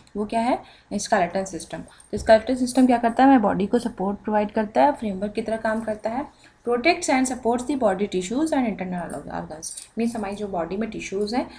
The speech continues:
बॉडी टिश्यूज़ हैं और जो इंटरनल ऑर्गन्स हैं, like heart है, liver है, kidney है, इन सब ऑर्गन्स को एक तरह से सपोर्ट कौन provide करता है? bones provide करती हैं और उनको क्या करती हैं? protect करती हैं।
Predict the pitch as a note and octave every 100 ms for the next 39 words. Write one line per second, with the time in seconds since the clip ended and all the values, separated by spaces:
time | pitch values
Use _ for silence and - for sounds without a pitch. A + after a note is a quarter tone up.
0 | - - F#3+ F3+ G#3 A3 G#3+ A#3 A#3 D#4+
1 | - G#3 G3 F#3+ G3+ - - F#3+ G3 G3+
2 | F#3 E3+ F3 F3 F#3+ F#3+ F#3 - F#3+ F3+
3 | F3+ F#3 F#3 F3+ F3+ F3+ F3+ F3+ F3+ F3+
4 | F#3 - - - - G3+ G3+ G#3 G3 F#3+
5 | A3 A#3+ G#3 F3+ F#3+ G3+ - C4+ - A3
6 | A#3+ G#3+ - G#3 G#3+ G#3+ G#3+ G#3 G#3 G#3
7 | G#3 B3 E4 A3 F#3 G#3 G#3 G3+ G#3 G#3
8 | G3+ - A3 A#3+ - - - - G#3+ G#3+
9 | G#3 G#3+ A3+ G#3+ A#3 D4+ E4+ G3 F3 F3
10 | - D3+ - D#3+ D#3+